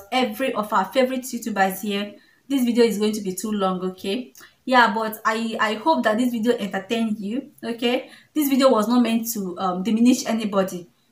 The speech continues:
It was not, like I said at the beginning of this video, everything you heard here, everything you see here is not fact. They are not fact.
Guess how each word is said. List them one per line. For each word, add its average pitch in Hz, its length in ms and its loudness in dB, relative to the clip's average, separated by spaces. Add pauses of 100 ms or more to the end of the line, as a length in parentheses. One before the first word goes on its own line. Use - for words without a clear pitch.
(140)
It 220 140 -10
was 233 160 0
not, 254 180 2
like 226 220 2
I 220 80 2
said 269 320 0
at 202 160 0
the 190 80 0
beginning 208 300 -4
of 190 160 -2
this 214 160 -6
video, 202 380 -4 (340)
everything 277 540 4
you 202 200 0
heard 226 300 0
here, 214 280 -4
everything 226 480 -2
you 190 100 -4
see 233 260 -4
here 208 280 -2 (400)
is 214 240 2
not 226 300 2
fact. - 600 -4 (120)
They 214 140 2
are 202 120 6
not 240 240 0
fact. - 460 -6